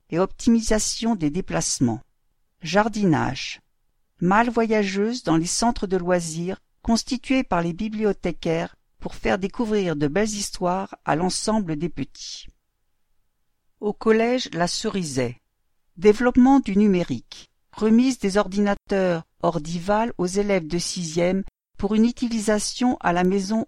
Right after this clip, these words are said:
ou au collège. Citoyenneté. Un axe fort du programme éducatif de l'établissement. Des voyages scolaires, échanges linguistiques. Une association sportive, activités escalade,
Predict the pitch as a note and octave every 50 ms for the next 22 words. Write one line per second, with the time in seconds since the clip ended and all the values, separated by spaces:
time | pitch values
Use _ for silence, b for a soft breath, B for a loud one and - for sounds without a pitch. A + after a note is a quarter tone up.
0 | - - F#3+ F3+ F#3 F3+ - - D#3+ C#3 B2 A#2 - - - - - - _ _
1 | _ _ _ _ _ _ _ _ _ _ - - - A3+ - - C#4+ C#4+ A#3+ A3
2 | G3+ F#3 - - - C#3 B2 - - - - _ _ _ _ _ - E3+ F3 F#3+
3 | G3 A3+ A#3 - - - A#3 G#3 - - - G#3 A3 B3 C4+ C4+ F#3+ F#3 F3+ -
4 | - G#3+ G3 - G#3+ A3 G#3 G3 F3+ F3 E3+ - F#3+ F#3 - - - - A3 A3
5 | - - F3 F3+ - F3 F3 E3+ F#3 F#3+ - F#3 F3+ E3 D#3 D3+ - - - -
6 | B2 - - - - _ _ _ _ _ _ _ _ _ _ _ F3+ F#3 F#3 G3+
7 | G#3+ A3+ A#3 A#3+ - - - - G3 F#3+ F3+ F3+ F3+ F#3+ G3+ A3+ - - _ _
8 | _ _ _ _ - A3+ G#3+ - - - A#3+ A#3+ B3+ B3+ A#3 G#3 G#3 G3+ F3 E3
9 | E3 - - - - - - - - - - - - - _ _ _ _ _ _
10 | _ _ _ _ _ F3+ F#3+ G3+ G3+ - C4+ A#3+ - B3 A#3+ - - - C4 B3+
11 | - - G#3 G3+ - - - - F3 F3+ G3 G#3+ A#3+ C#4 C#4 - _ _ _ _
12 | _ - E3+ - - - G3 F3+ F#3+ F#3 - - E3+ D#3+ D#3 - - - F3+ -
13 | - - E3+ D#3+ D3+ C#3+ D3 E3 E3+ G3+ A#3